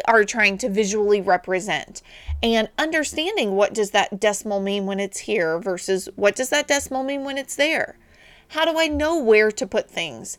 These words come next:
How do I copy things correctly? All of that information is overwhelming and hard for them. And so it's important for us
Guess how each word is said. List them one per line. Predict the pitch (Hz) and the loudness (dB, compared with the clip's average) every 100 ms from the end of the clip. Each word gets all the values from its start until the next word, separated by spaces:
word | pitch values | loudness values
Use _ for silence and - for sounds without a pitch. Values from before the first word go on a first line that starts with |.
| - | -6
How | 190 | -2
do | 175 | 2
I | 214 | 0
copy | - 302 370 311 | 0 0 0 0
things | - 190 170 | -4 -6 -8
correctly? | - 180 165 156 156 - - | -6 -4 -4 -6 -6 -6 0
All | 247 294 330 | 2 2 0
of | 294 202 | -4 -2
that | 214 214 - | -2 -2 -2
information | 214 190 196 180 185 185 165 | -4 -2 -4 -4 -4 -4 -6
is | 190 190 214 | -6 -4 -2
overwhelming | 196 185 175 180 202 285 330 370 - - - _ | 0 0 0 -4 -4 -4 -4 -6 -10 -20 -20 _
and | 233 220 | 0 0
hard | 208 214 202 190 | -2 0 2 2
for | - 175 | 2 2
them. | 147 - - - - _ _ - - - - _ _ _ _ _ _ | 0 -8 -14 -18 -20 _ _ -2 -2 -6 -20 _ _ _ _ _ _
And | - 277 | 0 0
so | - 302 302 | 2 2 2
it's | 277 247 | 0 2
important | 254 - 370 - 220 220 | 2 4 2 2 -2 -2
for | - - - | -4 -4 -2
us | 453 208 254 - | 2 4 2 -2